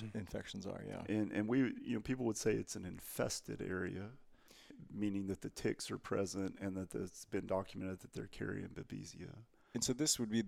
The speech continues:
Speaker 2: this is the front line for that, essentially.
Speaker 3: Quite literally. So
Speaker 1: Literally.
Speaker 3: the,
Speaker 2: Yeah.
Speaker 3: the highway that you drove in on, you m-, notice that there's a high fence along that highway on our side of the
Speaker 2: Right.
Speaker 3: highway. Um, that highway is the,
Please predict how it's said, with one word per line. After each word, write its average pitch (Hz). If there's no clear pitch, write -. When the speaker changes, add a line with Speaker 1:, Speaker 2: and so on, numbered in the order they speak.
Speaker 2:
this 135
is 104
the 98
front 120
line 85
for -
that, 78
essentially. -
Speaker 3:
Quite 131
literally. 113
So 135
Speaker 1:
Literally. 107
Speaker 3:
the, -
Speaker 2:
Yeah. 95
Speaker 3:
the 95
highway 117
that 104
you 107
drove 104
in 107
on, 98
you 98
m-, 98
notice 104
that 98
there's 98
a 95
high 104
fence 104
along 101
that 101
highway 98
on 98
our 98
side 104
of 101
the 107
Speaker 2:
Right. 107
Speaker 3:
highway. 104
Um, 98
that 113
highway 101
is 98
the, 92